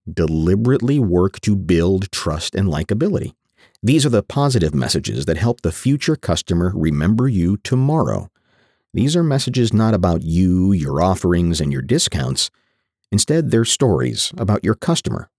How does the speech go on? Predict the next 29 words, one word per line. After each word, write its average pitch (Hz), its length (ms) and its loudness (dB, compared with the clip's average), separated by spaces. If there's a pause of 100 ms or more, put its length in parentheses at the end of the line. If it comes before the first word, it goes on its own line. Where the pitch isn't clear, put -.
(200)
and 107 60 0
how 120 220 0
she'll - 320 0
feel - 500 -4
once 98 380 -2
you've 113 200 0
solved 110 380 0
a 92 60 -2
problem 113 440 0
she 151 300 0
doesn't 143 380 0
yet 95 220 0
have, 147 440 -2 (320)
but 101 220 0
will 110 580 4
one 110 400 4
day. 101 400 2 (1700)
You 131 100 2
see - 120 2
this 160 160 2
play 92 260 2
out 80 220 2
in 69 100 -2
product 82 380 0
after 71 220 -4
product, 64 400 -4
decade 76 320 0
after 67 200 -4
decade. 65 460 -6